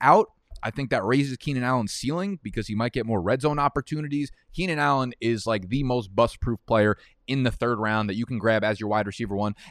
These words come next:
after going bike to bike on some running bikes in rounds one and two. One of the other guys that you guys had on this list, who was on my list last year of bust-proof players, I'm trying to think of who was on my bust-proof players list last year.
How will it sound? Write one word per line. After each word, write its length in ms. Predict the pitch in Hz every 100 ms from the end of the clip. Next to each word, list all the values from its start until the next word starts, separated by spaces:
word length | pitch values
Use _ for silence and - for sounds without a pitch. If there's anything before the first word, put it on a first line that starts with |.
| -
after 240 | 127 143
going 240 | 127 120
bike 220 | 110 113 -
to 80 |
bike 220 | 104 107 - _
on 180 | - 113
some 180 | 110 107
running 220 | 110 107
bikes 320 | 98 101 - - - _
in 320 | 123 113 110 - -
rounds 360 | 98 101 95 87
one 380 | 98 101 101 - _ -
and 340 | 95 92 90 - -
two. 260 | 101 80 - -
One 180 | 120 185
of 60 |
the 100 | 170
other 140 | 156 143
guys 240 | 135 127
that 80 | 113
you 100 | 113
guys 280 | 113 110 107
had 180 | 110
on 140 | 107 107
this 180 | 104 -
list, 240 | 101 -
who 80 | 123
was 140 | 113
on 240 | 104 113 113
my 140 | 110
list 260 | 104 104 -
last 280 | 110 110
year 140 | - 98
of 100 | 85
bust-proof 460 | 95 - - 95
players, 480 | - 90 90 143 - - _ -
I'm 60 | 104
trying 140 | 175
to 60 | 208
think 220 | - 147
of 80 | 110
who 100 | 120
was 160 | 110 101
on 200 | 101 101
my 100 | 90
bust-proof 420 | 95 95 - 87
players 300 | - 92 87
list 200 | 87 -
last 280 | 85 87 -
year. 220 | - 80